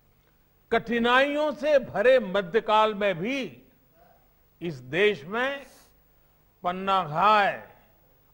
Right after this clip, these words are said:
और मीराबाई जैसी महान नारियां हुई।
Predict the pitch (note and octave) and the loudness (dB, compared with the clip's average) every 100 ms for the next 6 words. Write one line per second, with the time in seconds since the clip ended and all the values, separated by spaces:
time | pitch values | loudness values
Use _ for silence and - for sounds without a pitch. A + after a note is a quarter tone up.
0 | C3 D#3 D3+ D3+ E3 F3 E3+ E3+ E3 C#3+ | -4 -4 -4 -6 -2 0 2 2 0 -4
1 | D#3 - E3 D3 C#3 F3+ G#3+ G#3+ F#3 D#3+ | -8 -10 -14 -12 -8 -4 -2 -4 -4 -4
2 | E3 E3+ E3+ D#3 B2 - | -2 -4 -8 -10 -12 -20